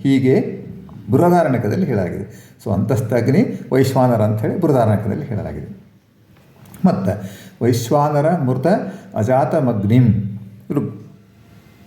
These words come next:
ವಾಕ್ಯ. ಅಕಾರ ವಾಚ್ಯನಾದ ತನ್ನ ಜ್ಞಾನವು ದೇವತೆಗಳಿಗೆ ಆಗುವುದಕ್ಕೋಸ್ಕರವಾಗಿ ಜನ್ಮ ತಾಳಿದ ವೈಶ್ವಾನರನನ್ನು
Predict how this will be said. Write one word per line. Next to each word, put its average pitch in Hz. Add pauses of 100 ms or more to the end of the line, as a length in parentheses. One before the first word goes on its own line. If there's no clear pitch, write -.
ವಾಕ್ಯ. 104 (800)
ಅಕಾರ 127
ವಾಚ್ಯನಾದ 110 (380)
ತನ್ನ 127 (160)
ಜ್ಞಾನವು 117
ದೇವತೆಗಳಿಗೆ 120
ಆಗುವುದಕ್ಕೋಸ್ಕರವಾಗಿ 117 (200)
ಜನ್ಮ 135
ತಾಳಿದ 104 (440)
ವೈಶ್ವಾನರನನ್ನು 117